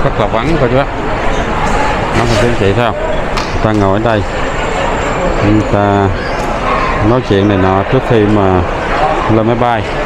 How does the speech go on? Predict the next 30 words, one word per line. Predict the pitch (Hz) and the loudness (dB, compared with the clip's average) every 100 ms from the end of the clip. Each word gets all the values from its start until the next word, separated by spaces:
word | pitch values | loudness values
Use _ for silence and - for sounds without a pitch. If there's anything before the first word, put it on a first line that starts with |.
| 110 | 0
đi | 117 | 2
ha. | 117 127 - - 123 127 127 - - - - - 123 | 2 0 -4 -4 -2 -2 -2 -2 -2 -2 -2 -2 0
Chỗ | 123 | 2
này | 117 107 | 2 2
buồn | 101 110 | 2 2
nhất | 135 147 | 0 0
luôn. | 127 - - - - - - - - - - - - - - - - - - - - - 107 123 - - - 523 - - - - - 208 - - - - - - - - - - - - - - - | 0 -2 -6 -4 -4 -4 -2 -2 -2 -2 -2 -2 -2 -2 -2 -2 -2 -2 -2 -2 -2 0 0 2 0 0 -2 -2 -2 -2 -2 -2 -2 -2 -4 -4 -4 -4 -4 -4 -2 -2 0 0 0 0 0 0 0
Chỗ | 107 | 2
này | 120 | 2
là | 110 101 | 0 0
chỗ | 113 | 0
buồn | 120 107 117 | 2 2 2
nhất | 147 | 2
cô | 127 | 2
chú | 127 | 2
bác. | 143 - - - - - - - - - - | 0 -2 -4 -2 -2 0 -2 0 0 0 0
Sau | 117 110 | 0 0
Tết, | 127 - - - 113 | 0 0 -2 -2 0
chỗ | |
này | 120 110 | 0 0
là | 101 | 2
buồn | 98 107 | 2 2
nhất. | 147 - - - - - - - | 0 -2 -2 -2 -2 -2 -2 0
Vắng | 139 139 | 0 0
tanh | 123 123 | 2 2
luôn. | 120 95 - - - | 0 -2 -2 0 2
Chưa | 123 | 2
ai | 120 113 - | 2 0 2
chịu, | 101 110 | 2 4
ờ, | 117 | 4